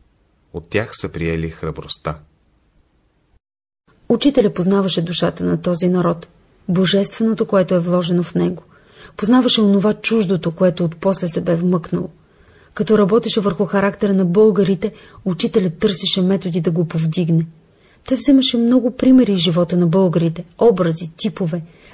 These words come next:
Speaker 2: Знаеше много анекдоти, характерни за тях, и често ги привеждаше в своите беседи и разговори. Веднъж, когато бяхме на планината, стана въпрос за българския народ. Учителя каза:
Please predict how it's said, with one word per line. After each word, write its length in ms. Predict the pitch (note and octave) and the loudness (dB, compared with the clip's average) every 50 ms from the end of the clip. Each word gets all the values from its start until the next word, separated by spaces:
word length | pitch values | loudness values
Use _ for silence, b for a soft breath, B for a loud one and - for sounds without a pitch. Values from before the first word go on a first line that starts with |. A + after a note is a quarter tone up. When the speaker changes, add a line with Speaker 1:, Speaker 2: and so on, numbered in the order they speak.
| B | B
Speaker 2:
Знаеше 400 | B F3 G#3 A3+ A#3 G#3+ - G#3+ | B 0 0 2 2 2 0 2
много 340 | G3 F#3+ F#3+ G#3 G#3+ F#3 G3+ | 2 2 2 2 2 2 2
анекдоти, 580 | G3+ F#3+ F3+ E3+ E3 E3 D#3+ F#3 G3 G3 - F#3 | 2 2 2 2 2 2 2 2 0 0 -2 -4
характерни 580 | - F3+ E3+ E3 D#3+ - F3+ F3 F3 F3+ F3 | -4 -2 -2 -2 -2 -2 -2 0 2 2 0
за 140 | E3 E3 E3 D#3+ | 0 0 -2 -2
тях, 180 | - F#3 F#3+ B B B B B B B | -2 -4 -4 B B B B B B B
и 100 | G3+ D#3+ | -2 0
често 300 | - C#4+ C#4 - C#4+ A#3+ | 0 0 0 0 -2 -2
ги 100 | B3 B3+ | -2 -2
привеждаше 600 | - - A3+ G3 A#3+ B3 B3 - - - - G#3 | -2 -2 0 2 2 2 2 0 0 2 2 0
в 160 | G3+ F#3 - | 0 0 -4
своите 380 | - - G#3 G#3+ G3+ - F#3+ | -4 0 0 0 2 2 0
беседи 420 | E3 E3 F3 - - F#3 E3+ D#3+ E3+ | -2 0 -2 0 0 0 0 0 0
и 80 | F3 E3+ | 0 0
разговори. 560 | F3 F3+ E3+ - - E3+ E3 F3 F3 E3 D#3+ - _ _ _ _ _ _ _ _ _ _ _ _ _ - | 0 -2 -4 -4 -4 -4 -2 -2 -2 -4 -6 -10 _ _ _ _ _ _ _ _ _ _ _ _ _ -4
Веднъж, 400 | D#3+ G3 F#3 F3 G3+ B3 C4 - | 0 2 2 4 4 2 0 -2
когато 360 | - B3+ - G#3 F#3+ - F3+ | -2 -2 -2 -2 -2 -2 0
бяхме 280 | F3 F#3 F#3 - G3+ F#3 | 0 0 0 0 0 0
на 140 | F3+ E3 | 0 0
планината, 560 | D#3+ - F#3 F3 F3 F3 F#3 F#3 F3 - A3 G#3+ B B B B B | 0 0 2 2 4 4 2 2 0 -2 -6 -8 B B B B B
стана 280 | - - - C#4+ C#4+ B3+ | -8 -2 2 2 2 2
въпрос 320 | G3 F3+ D#3+ A#3 A#3+ G#3+ | 0 0 0 2 2 2
за 80 | F#3+ F3 | 2 2
българския 580 | D#3+ E3+ F#3+ F3+ E3 E3+ D#3 - - F#3 F3 | 2 4 2 2 2 0 -2 -4 -2 0 0
народ. 380 | E3+ E3+ E3+ E3 E3 E3 - - - _ _ _ _ _ _ _ _ - | 2 2 2 2 0 -2 -4 -10 -20 _ _ _ _ _ _ _ _ -4
Учителя 440 | G3+ D#3+ - G#3+ - G3 E3+ F3 E3 | -4 -2 -2 -2 -2 0 -2 -2 -2
каза: 380 | E3+ F3+ E3 E3 E3 - - | -4 -2 -4 -2 -4 -6 -10